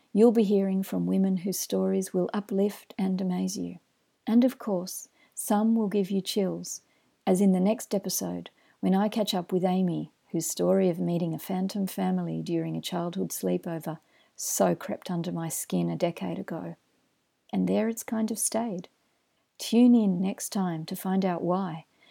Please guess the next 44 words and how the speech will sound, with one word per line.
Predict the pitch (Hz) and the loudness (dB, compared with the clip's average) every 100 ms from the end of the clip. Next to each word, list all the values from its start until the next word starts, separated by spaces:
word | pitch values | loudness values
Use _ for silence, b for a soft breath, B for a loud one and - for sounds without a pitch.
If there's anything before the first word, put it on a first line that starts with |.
| b | b
as | 185 170 | 2 2
Amy | - 208 226 | 2 4 4
joins | 208 190 180 170 | 4 0 0 -4
us | 180 180 - | -10 -10 -6
on | 180 | -4
the | 175 | -2
Spirit | - 185 185 - | -2 -2 -2 -4
Sisters | 190 - 196 - | -6 -4 -4 -4
podcast. | 196 180 - 170 175 - - _ _ _ _ _ - | -6 -6 -6 -10 -12 -14 -20 _ _ _ _ _ -8
But | 190 175 | -4 -2
I'm | 170 | 0
warning | 175 196 202 170 | 0 2 2 0
you, | 165 180 - _ | -2 -6 -12 _
<laughs> | _ _ | _ _
it | 185 - 190 | 0 0 -2
may | 190 | -4
creep | 185 - 196 190 | -2 0 0 2
under | 190 185 | 0 2
your | 220 214 214 | 2 2 0
skin | - - 220 208 | -4 -2 0 0
too. | - 226 208 196 _ _ _ _ _ _ _ _ _ _ _ _ _ - | 0 0 0 -4 _ _ _ _ _ _ _ _ _ _ _ _ _ 6
Thank | 262 254 | 6 6
you | 226 | 4
so | - 196 180 | 4 4 4
much | 175 - - | 0 -4 -2
for | 180 | -2
tuning | 175 180 170 175 | 0 0 0 0
in. | 170 170 180 - | 0 -2 -4 -2
I'm | 226 220 | 2 2
so | - 180 | 2 0
excited | 160 - 165 160 170 | 0 -2 -2 0 -2
to | 196 | -4
have | 180 175 | -6 -4
the | 202 | -4
opportunity | 175 - - - 180 180 202 | -4 -6 -8 -4 -4 -4 -6
to | - | -6
share | 190 - 185 | -4 -2 -2
some | 185 190 180 | -2 -2 0
wonderful | 180 180 185 196 185 190 | 0 -2 -2 -6 -4 -6
and | 180 | -6
intriguing | 180 170 - 180 175 196 | -4 -6 -4 -4 -2 -6
conversations | 202 - 180 175 - 180 - 185 - | -6 -6 -4 -4 -4 -6 -6 -6 -4
with | 170 - | -6 -4
you. | 185 208 | -4 -4